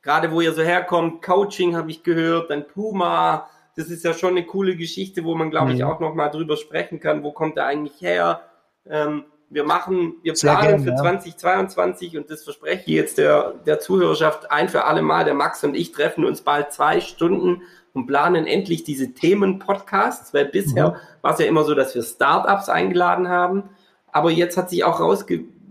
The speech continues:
Speaker 1: rauskristallisiert, dass jedes Startup auch so immer oder im Gespräch
Speaker 2: Mhm.
Speaker 1: einen Themenschwerpunkt, ähm,
Speaker 3: Hat.
Speaker 1: hatte und da wollen wir dann ein, zwei Startups zusammenbringen
Speaker 2: Ja.
Speaker 1: mit uns und dann wollen wir die Stunde nicht über Startup sprechen, sondern Themenschwerpunkt.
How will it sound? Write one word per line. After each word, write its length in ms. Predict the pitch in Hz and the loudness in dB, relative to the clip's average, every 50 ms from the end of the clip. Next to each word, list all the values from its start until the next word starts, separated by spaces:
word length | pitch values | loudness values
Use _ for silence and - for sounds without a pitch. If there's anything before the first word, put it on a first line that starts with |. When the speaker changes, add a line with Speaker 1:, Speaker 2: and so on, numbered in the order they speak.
| - 71 73 - - | -20 -20 -14 -6 -2
Speaker 1:
rauskristallisiert, 840 | 156 180 190 - - 165 165 165 - 165 160 160 156 - 170 170 - | 0 0 0 -2 -2 -4 -4 -2 -2 -2 -2 -2 0 -2 -2 -2 -2
dass 140 | 180 - - | -6 -6 -4
jedes 600 | 151 175 180 185 180 - - - - - - - | -2 -2 0 -2 -4 -6 -10 -14 -16 -16 -12 -6
Startup 420 | - 160 175 214 214 - 160 - | -2 0 2 2 2 2 0 0
auch 140 | - - 156 | 0 -2 -4
so 160 | - - 151 | -2 -2 -4
immer 480 | - 156 165 160 156 151 - - - - | -2 0 2 2 2 2 0 -2 -6 -6
oder 160 | - 135 127 - | -6 -4 -2 -2
im 180 | - 185 196 175 | 0 0 0 0
Gespräch 340 | 160 - 135 131 151 156 | -2 -2 -2 0 0 0
Speaker 2:
Mhm. 60 | 156 135 | 0 -2
Speaker 1:
einen 100 | - - | -6 -6
Themenschwerpunkt, 1080 | - 160 170 185 190 190 190 - - 165 175 180 - - - 202 208 208 208 - _ _ _ _ _ _ _ _ _ _ - | -4 -2 0 0 0 0 -2 -2 0 0 0 0 -2 -2 -2 0 0 -2 -4 -8 _ _ _ _ _ _ _ _ _ _ -4
ähm, 400 | - 151 160 170 170 160 165 165 - | 0 0 2 2 0 0 -4 -6 -6
Speaker 3:
Hat. 60 | - | -2
Speaker 1:
hatte 400 | 180 196 196 - 226 226 226 - - - _ _ - | -2 -2 0 2 2 2 0 0 -6 -20 _ _ -4
und 180 | - 180 - | -2 -2 2
da 160 | 160 156 170 | 2 2 2
wollen 240 | 175 190 190 196 190 | 4 4 4 4 4
wir 80 | 185 170 | 4 4
dann 180 | 165 170 165 165 - 165 160 - 107 - - | 4 2 2 0 -2 -8 -10 -10 -12 -12 -6
ein, 360 | - 139 147 160 180 180 170 | -4 -2 -2 0 -2 -2 -4
zwei 220 | - 160 156 156 156 | -2 -2 -2 -2 -2
Startups 460 | - - 156 160 - 156 - - - | -2 -2 -2 0 0 -2 -4 -6 -10
zusammenbringen 1800 | - 151 - 156 175 202 220 214 - _ _ _ _ _ _ _ _ _ _ _ - - 165 185 202 220 247 262 269 277 269 - - 151 - - | -12 -6 -4 -2 -2 -2 -4 -8 -10 _ _ _ _ _ _ _ _ _ _ _ -10 -4 -2 0 0 0 0 -2 -2 -4 -4 -6 -10 -14 -10 -8
Speaker 2:
Ja. 100 | 131 131 | -6 -6
Speaker 1:
mit 140 | - - - | -6 -6 -2
uns 420 | - 175 202 240 277 320 320 - | 0 0 2 2 0 -4 -4 -6
und 180 | - 147 147 147 | -8 -8 -4 -2
dann 160 | 151 156 160 | -2 -2 0
wollen 160 | 160 160 165 | 0 0 0
wir 60 | 160 151 | 0 -2
die 100 | 151 143 | -4 -8
Stunde 300 | - - 175 170 170 156 | -8 -4 -2 -2 0 0
nicht 220 | 160 170 170 170 | 0 -2 -2 -4
über 160 | - - 127 117 | -8 -10 -10 -10
Startup 540 | - - - 165 175 208 226 - - 175 - | -10 -8 -2 0 0 0 0 0 -2 -6 -6
sprechen, 280 | - - 147 156 151 143 | -6 -6 -6 -6 -6 -4
sondern 300 | 143 135 135 131 135 135 | -4 -4 -4 -4 -6 -8
Themenschwerpunkt. 920 | - - 151 165 175 165 147 131 - - - 98 - - - - 101 - | -10 -6 -2 -2 0 0 0 -4 -4 -8 -12 -14 -14 -14 -16 -20 -20 -20